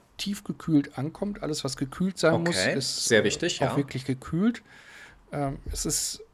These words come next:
Speaker 1: vom, vom Müllaufwand her sogar sehr effektiv verpackt. Also es ist alles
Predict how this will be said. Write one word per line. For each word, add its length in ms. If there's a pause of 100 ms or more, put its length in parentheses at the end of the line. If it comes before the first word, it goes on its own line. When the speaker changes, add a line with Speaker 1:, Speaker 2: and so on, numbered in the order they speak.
Speaker 1:
vom, 340
vom 560
Müllaufwand 840
her 140
sogar 280
sehr 600 (500)
effektiv 560
verpackt. 520
Also 220
es 220
ist 60
alles 300